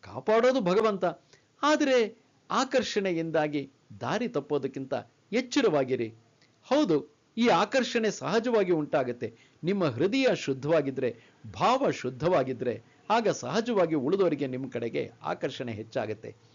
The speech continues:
ಆ ಒಂದು ಭಾವವನ್ನ ಇಟ್ಕೊಂಡು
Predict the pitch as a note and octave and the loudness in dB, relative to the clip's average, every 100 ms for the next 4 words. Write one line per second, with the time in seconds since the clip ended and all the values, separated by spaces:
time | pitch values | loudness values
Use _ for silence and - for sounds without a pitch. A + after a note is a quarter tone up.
0 | - _ - F3 B3 C#4 A#3 F3+ A#2 - | -20 _ -2 2 4 4 2 0 -4 -4
1 | D#3+ A#3+ D4 B3 G#3+ D#3+ - D3 - E3+ | 0 2 2 0 0 -4 -6 -10 -4 -2
2 | D#3 F3 A#2 | 0 0 -2